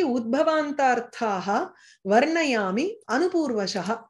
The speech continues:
இந்த அடுத்த ஸ்லோகத்துல இருந்து உங்களுக்கு வந்து நம்ம சதுஸ்லோகி பாகவதம் மாதிரி ஆரம்பிக்கிறார், பகவான் ஏக ஆசை இதம் அக்ரேன்னு சொல்லி. அதனால இதுக்கு வந்து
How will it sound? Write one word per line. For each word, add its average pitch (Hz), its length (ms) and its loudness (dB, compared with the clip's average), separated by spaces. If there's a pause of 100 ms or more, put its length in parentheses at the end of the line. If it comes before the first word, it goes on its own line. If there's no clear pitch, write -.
(380)
இந்த 285 200 0
அடுத்த 339 400 4
ஸ்லோகத்துல 302 640 2
இருந்து 311 220 0
உங்களுக்கு 240 300 0
வந்து 277 220 2 (600)
நம்ம 254 180 2 (360)
சதுஸ்லோகி 320 680 2
பாகவதம் 240 500 2
மாதிரி 247 280 0
ஆரம்பிக்கிறார், 226 640 2 (160)
பகவான் 254 400 2
ஏக 247 220 0 (140)
ஆசை 226 360 2
இதம் 240 240 0
அக்ரேன்னு 214 500 2
சொல்லி. 202 340 -4 (760)
அதனால 233 360 2
இதுக்கு 233 240 2
வந்து 247 240 2